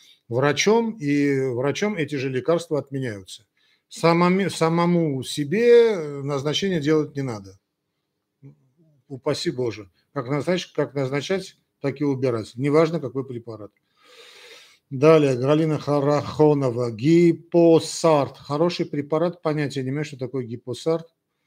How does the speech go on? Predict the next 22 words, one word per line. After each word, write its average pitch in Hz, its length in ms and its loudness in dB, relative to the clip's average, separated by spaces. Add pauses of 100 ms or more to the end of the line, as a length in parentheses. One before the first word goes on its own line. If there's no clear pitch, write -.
(1040)
Трава 147 340 0
Мурава. 131 800 -4 (880)
Такое 156 320 -2
впечатление, 156 640 -2
что - 200 -6
доктору 147 440 0
нет 143 200 -4
дела 156 260 0
до 135 140 -4
результатов 131 560 -4
назначенных 131 600 -8
препаратов. 120 540 -8 (520)
Просто 151 260 -2
стена 139 320 -6
какая-то. 120 480 -4 (200)
Значит, 127 240 -10 (180)
трав-, 147 380 -2
трава 170 360 2
Мурава 151 500 0
Джан. 123 460 -6 (840)
Моя 131 280 -2
дорогая. 123 680 -2